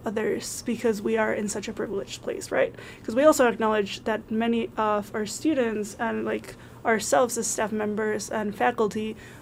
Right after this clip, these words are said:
we all live through, like, intersecting identities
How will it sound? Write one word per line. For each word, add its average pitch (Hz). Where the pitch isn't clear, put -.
we 302
all 233
live 220
through, 226
like, 214
intersecting 208
identities 202